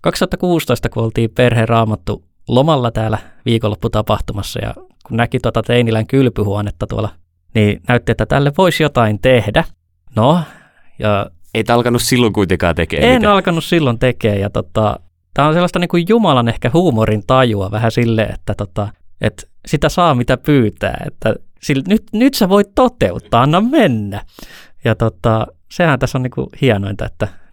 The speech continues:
Speaker 1: nyt niinku on semmosessa mahdollisuudessa, että nyt voidaan toteuttaa asioita.
Speaker 2: Niin onko se just toi kylpyhuone, jossa, jota nyt sitten puretaan tuolla
Speaker 1: Ei,
Speaker 2: ja
Speaker 1: se oli toinen, mutta sanotaan, että ne kaikkihan ne joudutaan uudelleen tekemään, että tossa on,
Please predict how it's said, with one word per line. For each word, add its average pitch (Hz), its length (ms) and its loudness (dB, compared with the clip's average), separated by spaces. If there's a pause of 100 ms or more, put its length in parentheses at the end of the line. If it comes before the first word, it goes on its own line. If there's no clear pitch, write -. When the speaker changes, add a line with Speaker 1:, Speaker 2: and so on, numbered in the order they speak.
Speaker 1:
nyt 117 180 -6
niinku 113 300 -4
on 113 100 -4
semmosessa 120 460 -2 (360)
mahdollisuudessa, 120 680 0
että 117 160 -8
nyt 110 100 -6 (180)
voidaan 110 300 2
toteuttaa - 680 -8
asioita. - 400 -14 (880)
Speaker 2:
Niin 78 140 -2
onko 78 100 -4
se 87 100 -2
just 87 340 -2
toi 87 160 2
kylpyhuone, 80 640 -2
jossa, 76 300 -6 (220)
jota 78 280 -8 (260)
nyt 73 200 -8
sitten - 320 -10
puretaan 71 500 -6
tuolla 65 240 -2
Speaker 1:
Ei, 180 240 4
Speaker 2:
ja 147 60 2
Speaker 1:
se 151 60 0
oli 139 160 0
toinen, 127 340 2
mutta 113 260 -4
sanotaan, 139 280 0
että 139 160 -2
ne 131 100 0
kaikkihan 139 500 0
ne 135 100 2
joudutaan 120 460 -2 (260)
uudelleen 117 400 2
tekemään, 107 480 -4
että - 160 -10
tossa - 280 -10
on, - 60 -10